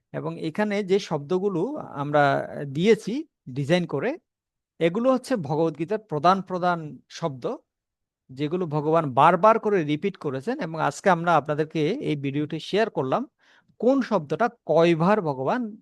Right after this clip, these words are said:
রিপিট করেছেন। তো আশা করি ভিডিওটা আপনাদের খুব কাজে লাগবে, আপনারা যারা গীতা চর্চা করেন। ভিডিওটা যদি ভালো লাগে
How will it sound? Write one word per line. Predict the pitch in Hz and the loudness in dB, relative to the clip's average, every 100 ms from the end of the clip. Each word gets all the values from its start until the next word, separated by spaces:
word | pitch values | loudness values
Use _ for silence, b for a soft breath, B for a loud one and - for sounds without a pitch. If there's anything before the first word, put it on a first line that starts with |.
| 143 | -8
রিপিট | 143 156 160 - | -4 -2 -4 -8
করেছেন। | 127 120 - - - _ _ _ _ _ b b b - | -16 -16 -18 -20 -20 _ _ _ _ _ b b b 2
তো | |
আশা | 156 151 196 | 4 4 0
করি | 196 196 | 2 2
ভিডিওটা | 165 151 165 170 | 2 0 2 4
আপনাদের | 160 165 156 156 | 2 2 -6 -8
খুব | 160 - | -10 -2
কাজে | 143 147 | 0 2
লাগবে, | 170 131 123 277 - _ _ _ - | 0 -2 -4 -10 -12 _ _ _ -20
আপনারা | - 147 | -10 -8
যারা | 139 143 135 | -4 -4 -4
গীতা | 127 131 147 | -6 -8 -8
চর্চা | 143 131 - 139 | -8 -12 -12 -12
করেন। | 151 226 320 _ _ _ _ _ - | -10 -12 -14 _ _ _ _ _ -12
ভিডিওটা | 131 139 151 165 | -6 -4 -4 -4
যদি | 156 156 | -8 -8
ভালো | 143 131 156 | -6 -4 2
লাগে | 170 170 180 185 | 4 4 2 0